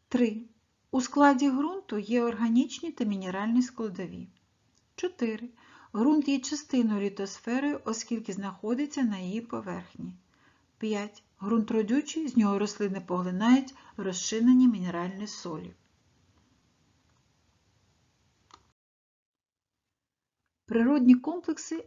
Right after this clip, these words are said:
різні обличчя планети. Літосфера надає мінерали, гірські породи, рельєф. Атмосфера визначає погоду та клімат.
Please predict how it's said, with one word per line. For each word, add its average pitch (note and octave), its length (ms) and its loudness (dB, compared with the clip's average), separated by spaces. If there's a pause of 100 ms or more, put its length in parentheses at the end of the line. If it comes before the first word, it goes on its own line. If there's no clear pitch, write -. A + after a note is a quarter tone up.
різні A#3 400 2
обличчя G3 560 -8
планети. F3 600 -10 (1000)
Літосфера G3+ 680 -4 (440)
надає G3 600 -2 (420)
мінерали, F#3 680 -2 (220)
гірські F#3+ 420 -6
породи, G#3 680 -4
рельєф. F3+ 460 -4 (1200)
Атмосфера A#3+ 920 4 (500)
визначає G#3+ 600 -2
погоду G#3 480 -4
та A3 140 -6
клімат. E3+ 600 -8